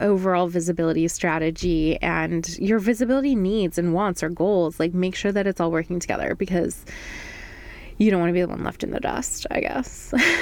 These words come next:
<laughs> as people are getting a hold of the, a hang of this. Okay, number three, being more personalized experiences.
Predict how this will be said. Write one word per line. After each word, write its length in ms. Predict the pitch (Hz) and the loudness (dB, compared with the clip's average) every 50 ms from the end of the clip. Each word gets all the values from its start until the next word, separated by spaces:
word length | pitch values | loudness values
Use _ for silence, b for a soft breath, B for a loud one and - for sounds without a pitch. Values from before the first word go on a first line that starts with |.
| - - - | -4 -4 -2
<laughs> 400 | 247 254 - - 277 262 - - | -2 -2 0 0 -2 -2 0 0
as 200 | 269 254 226 - | -2 -2 -2 -2
people 340 | - - 190 185 190 175 165 | -2 -2 -2 0 0 0 0
are 120 | 165 160 | 0 0
getting 400 | - - - - - - - - - - - | -2 -2 -4 -4 -4 -6 -6 -8 -8 -6 -2
a 60 | 202 180 | -2 -2
hold 360 | - - - - - - - | -2 -4 -4 -4 -2 -4 -4
of 140 | - - - | -8 -6 -6
the, 120 | - - | -4 -2
a 20 | |
hang 220 | 180 196 180 170 175 | 0 0 0 0 0
of 100 | 180 180 | -4 -6
this. 380 | - - 240 - - - - B B B B B B B B B B B B - | -8 -8 -8 -12 -12 -16 -16 B B B B B B B B B B B B 0
Okay, 200 | 240 226 208 - - B B B B B B B B B B B - | 2 2 2 -2 -2 B B B B B B B B B B B 0
number 280 | 214 220 220 220 220 | 2 2 4 2 0
three, 300 | 214 202 196 185 180 262 254 - _ - - - - - - - - - - - - - - - - - - - - - - - 202 | 0 2 2 2 2 0 -2 -8 _ -20 -20 -20 -20 -20 -20 -20 -20 -20 -20 -20 -20 -20 -20 -20 -20 -20 -18 -18 -18 -18 -10 -8 0
being 460 | 180 214 214 196 190 185 185 185 180 - | 2 4 4 4 4 2 2 2 0 0
more 460 | - 196 190 190 185 170 175 180 - - - | 0 2 2 4 4 4 2 2 0 -2 -6
personalized 640 | - - - - - 208 202 214 226 233 233 - - | -10 -8 -8 -6 -2 -2 0 2 2 0 0 -2 -4
experiences. 1080 | - - - - - - - - - - 220 233 220 - 277 294 311 320 - - | -6 -6 -6 -14 -6 -6 -4 -2 0 -2 -2 -2 -2 -2 -2 -2 -2 -2 -4 -10